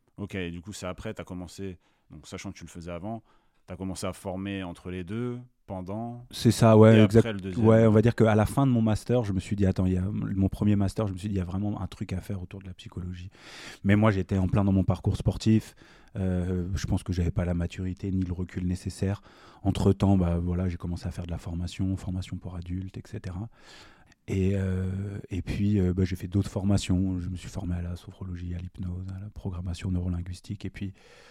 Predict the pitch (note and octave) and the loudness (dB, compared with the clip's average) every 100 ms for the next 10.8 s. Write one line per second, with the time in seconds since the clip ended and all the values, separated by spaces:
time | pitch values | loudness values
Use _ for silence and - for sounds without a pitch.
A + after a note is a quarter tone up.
0 | - _ _ - - F2+ F#2 G2+ F#2+ - | -20 _ _ -10 -4 -2 0 0 0 -2
1 | - G2 F#2 F2+ F2 F#2+ F2+ F2 G2 F#2 | 0 2 2 0 0 0 -2 -6 -4 -2
2 | F2+ F2+ F#2+ - F2+ F#2+ F#2 F#2+ F#2 - | -2 -4 -6 -6 -6 -4 0 0 2 -2
3 | - F#2 G2 F#2+ F#2 - F2+ F2+ - F#2 | 0 0 0 -4 -6 -4 -2 -2 -4 -4
4 | F2+ - F#2+ F2+ F2+ - F2+ F2+ G#2 G#2 | -6 -6 -6 -6 -6 -4 -4 -4 -6 -8
5 | _ _ _ - _ - _ - - - | _ _ _ -20 _ -20 _ -20 -18 -12
6 | F2 - G2 F2 F#2 F2+ E2+ - G#2 F2+ | -12 -6 -4 0 2 0 0 0 0 2
7 | F#2+ F2+ F2 - F#2 F#2+ F#2 F#2+ - G2 | 2 2 0 2 4 6 4 2 -2 -2
8 | F2 - G2 F#2+ F2+ F2+ F2+ G2 - F#2 | -2 -2 -2 -2 -2 -4 -4 -8 -6 -4
9 | F2+ - - - F2 F2 F2 F#2 - - | -4 -4 -6 -6 -6 -4 -4 -4 -6 -8
10 | - F#2+ G2+ F2+ F#2 G2+ G#2 A2+ | -8 -10 -8 -6 -4 -4 -6 -8